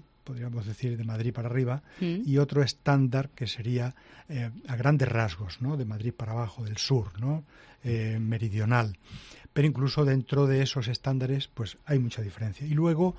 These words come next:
Speaker 1: en las comunidades autónomas, en donde hay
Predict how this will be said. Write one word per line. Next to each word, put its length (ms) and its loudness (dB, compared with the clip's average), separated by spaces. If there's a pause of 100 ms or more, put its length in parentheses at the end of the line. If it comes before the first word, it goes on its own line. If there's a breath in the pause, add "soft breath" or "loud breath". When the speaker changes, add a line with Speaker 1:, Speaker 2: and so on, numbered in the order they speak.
(360 loud breath)
Speaker 1:
en 140 0
las 180 -2
comunidades 560 -2
autónomas, 760 0
en 160 -4
donde 360 -4
hay 440 -2